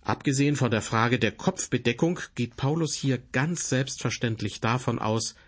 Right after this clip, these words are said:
dass eine Frau im Gottesdienst öffentlich beten und prophetisch reden, also predigen darf.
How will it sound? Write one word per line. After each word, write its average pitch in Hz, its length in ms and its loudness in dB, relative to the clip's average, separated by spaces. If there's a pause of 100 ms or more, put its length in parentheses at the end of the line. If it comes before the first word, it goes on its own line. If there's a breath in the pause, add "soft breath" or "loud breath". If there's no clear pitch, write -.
(220 soft breath)
dass - 180 -4
eine 101 220 -2
Frau 117 440 0
im 120 160 -2
Gottesdienst 135 840 -2
öffentlich 151 560 -2
beten 127 480 -2 (280 loud breath)
und 127 260 -2
prophetisch 139 640 -2
reden, 127 440 2 (260 loud breath)
also 117 280 0
predigen 123 560 0
darf. - 400 -10